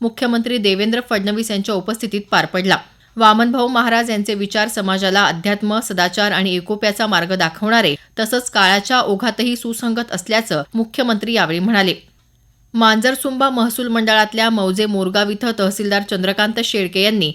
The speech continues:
अतिक्रमणासोबतच शेतातील रस्त्याची पाहणी केली.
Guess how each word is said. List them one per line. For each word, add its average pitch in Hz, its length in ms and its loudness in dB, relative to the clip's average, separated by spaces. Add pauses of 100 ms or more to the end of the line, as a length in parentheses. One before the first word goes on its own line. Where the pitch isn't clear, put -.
(140)
अतिक्रमणासोबतच 240 1120 0
शेतातील 196 460 -2
रस्त्याची 202 460 -2
पाहणी 190 320 -4
केली. 202 260 2